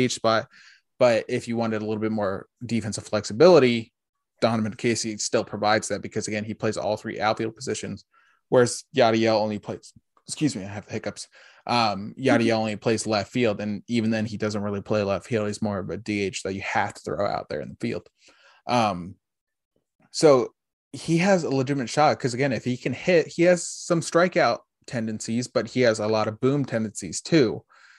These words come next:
Speaker 1: So with the defensive versatility and a little bit more upside than seemingly Robles or Thomas have right now, there is a path forward. But again, if they're not gonna play him, then,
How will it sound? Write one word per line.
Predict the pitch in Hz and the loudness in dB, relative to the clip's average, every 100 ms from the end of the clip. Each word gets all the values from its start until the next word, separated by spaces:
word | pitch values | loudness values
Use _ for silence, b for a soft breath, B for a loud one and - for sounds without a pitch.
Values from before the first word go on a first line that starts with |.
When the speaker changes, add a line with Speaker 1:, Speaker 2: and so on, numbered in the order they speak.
| b b | b b
Speaker 1:
So | - 120 | 2 4
with | 135 139 | 4 2
the | |
defensive | 127 135 147 131 110 | 2 0 0 -2 -2
versatility | 127 - 110 143 139 120 113 | -2 -4 0 2 4 2 -2
and | 117 | -2
a | 113 | -2
little | 120 120 | -2 -2
bit | 117 | -2
more | 113 - | -4 0
upside | 135 - 123 110 107 | 0 2 2 2 0
than | 107 | -4
seemingly | - 113 107 104 | -4 -4 -4 -4
Robles | 107 107 110 107 - | 0 0 0 -4 -6
or | |
Thomas | - 123 135 131 - | -4 2 4 4 0
have | 104 95 | -2 -2
right | 104 87 - | -2 -4 -6
now, | 95 92 123 _ _ _ _ _ _ _ _ | -8 -8 -12 _ _ _ _ _ _ _ _
there | 147 151 | 6 8
is | 151 160 | 8 6
a | 156 | 4
path | 147 135 120 | 2 2 2
forward. | 139 135 151 | 2 4 4
But | 135 | 0
again, | 113 123 | 0 -2
if | 110 | -2
they're | - 120 | -2 0
not | 123 | 0
gonna | - | 0
play | 107 127 120 | -6 0 0
him, | 110 101 | 0 -4
then, | 98 98 95 120 | -6 -8 -8 -10